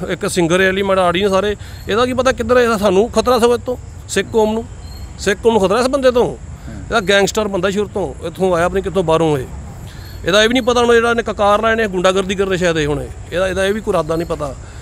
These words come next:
Speaker 1: ਵੀ ਉਹ ਗੈਂਗਸਟਰ ਹੀ ਬਣੇ ਹੁਣ। ਇਹਦਾ, ਇਹਦਾ ਇਹ, ਇਹ ਤੋਂ ਲੋਕਾਂ ਨੂੰ ਖਤਰਾ ਹੋਏਗਾ ਹੁਣ।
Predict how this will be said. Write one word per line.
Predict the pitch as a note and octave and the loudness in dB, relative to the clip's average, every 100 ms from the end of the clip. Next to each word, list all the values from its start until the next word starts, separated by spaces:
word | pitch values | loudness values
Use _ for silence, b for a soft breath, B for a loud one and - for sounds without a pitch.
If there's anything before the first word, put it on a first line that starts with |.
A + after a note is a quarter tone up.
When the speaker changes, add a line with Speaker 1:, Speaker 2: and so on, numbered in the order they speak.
| B | B
Speaker 1:
ਵੀ | A#2 D#3+ | 0 2
ਉਹ | F#3 | 4
ਗੈਂਗਸਟਰ | E3 E3+ D#3+ F#3 | 4 4 2 0
ਹੀ | F#3 | 2
ਬਣੇ | E3+ D#3 | 0 0
ਹੁਣ। | D#3 D3+ | -2 -2
ਇਹਦਾ, | D3+ E3+ | -2 -4
ਇਹਦਾ | F3 E3+ F3+ | -2 0 0
ਇਹ, | F3 E3+ - B B - | -2 -12 -14 B B -4
ਇਹ | F#3 | -2
ਤੋਂ | F#3+ | 2
ਲੋਕਾਂ | G3+ F#3+ | 2 2
ਨੂੰ | F#3 | 2
ਖਤਰਾ | D#3+ - | 2 2
ਹੋਏਗਾ | E3 C#3 | 2 0
ਹੁਣ। | C#3 | -4